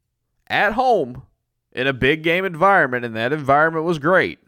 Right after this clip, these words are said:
fantastic, one of the, one, one of the strongest ones, uh, you're gonna get, especially in a game that doesn't involve Georgia or Alabama.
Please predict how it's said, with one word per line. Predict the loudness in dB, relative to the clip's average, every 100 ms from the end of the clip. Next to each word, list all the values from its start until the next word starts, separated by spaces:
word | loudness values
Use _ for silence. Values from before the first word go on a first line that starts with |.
| _ _
fantastic, | -6 -6 -2 0 0 -2 -12
one | -10 -8
of | -4
the, | -4 -4
one, | -6 -6 -6 -6
one | -6
of | -4
the | -4 -6 -8 -18
strongest | -10 -2 0 0 -6
ones, | -4 -4 -4 -10 -18 _ _ _ _ -10
uh, | -4 -2
you're | -2 -4
gonna | -2 -2
get, | 0 0 -2 -6 _ _
especially | -12 -4 -4 -4 -4
in |
a | -4
game | -6 -6
that | -8
doesn't | -6 -6 -6
involve | -8 -4 -4 -2
Georgia | -4 -4 0
or | 2
Alabama. | 4 2 0 -4 -8 -14